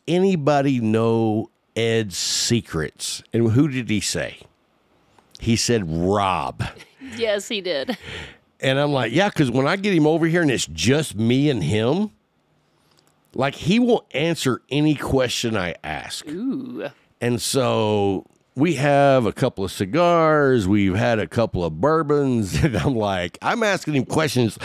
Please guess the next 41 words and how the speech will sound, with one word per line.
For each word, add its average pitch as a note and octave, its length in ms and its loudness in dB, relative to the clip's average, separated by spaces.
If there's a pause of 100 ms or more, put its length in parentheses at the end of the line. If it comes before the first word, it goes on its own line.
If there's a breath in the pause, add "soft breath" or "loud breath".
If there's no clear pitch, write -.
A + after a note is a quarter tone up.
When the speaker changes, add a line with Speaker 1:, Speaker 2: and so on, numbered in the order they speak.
(280 loud breath)
Speaker 1:
Like D#3 180 -2
last G3+ 300 0
time C#3 240 2
I A2 80 0
said, G#2 380 0 (840 loud breath)
"How A3 80 2
much C4+ 180 0
time G3+ 240 2
you D#3+ 60 0
think D#3 240 0
you A#2 80 -2
got G#2 240 0
left, A2+ 380 0
Ed?" F#2+ 360 -2 (1200 loud breath)
I F3+ 80 -2
mean, B3+ 140 2
who A#3 240 6
asked G3 220 0
those D#3 180 4
kind A#2 220 -2
of F#2 40 -4
questions? F2+ 600 -4 (480 loud breath)
But D#3 140 2
I'm A#3+ 180 2
interested, C#3 640 2
you A#2+ 60 4
know C#3+ 60 4
what D3+ 80 2
I - 20 0
mean? G#3 200 2
I'm E3 140 4
like, B2+ 260 0
"Hey, B3+ 180 0
dude, E3+ 340 2 (360 loud breath)
have E3+ 120 0
you B3 80 2
thought G3+ 340 -4
this A3 220 -6
through?" A3 460 0 (500 soft breath)
He's C4+ 220 2
seventy-two. C3 1700 0